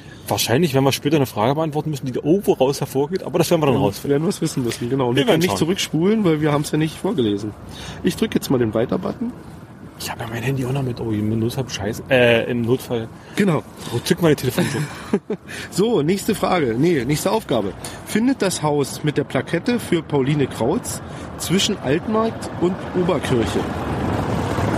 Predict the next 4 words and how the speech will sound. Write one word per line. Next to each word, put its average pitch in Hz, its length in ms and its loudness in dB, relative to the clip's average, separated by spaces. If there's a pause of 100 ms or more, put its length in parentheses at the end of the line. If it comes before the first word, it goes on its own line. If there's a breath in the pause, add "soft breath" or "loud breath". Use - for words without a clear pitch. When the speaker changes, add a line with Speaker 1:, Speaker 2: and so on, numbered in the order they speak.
(1500)
Speaker 1:
Zwischen - 360 0 (160)
Altmarkt 170 580 2
und 127 80 6
Oberkirche. 113 560 2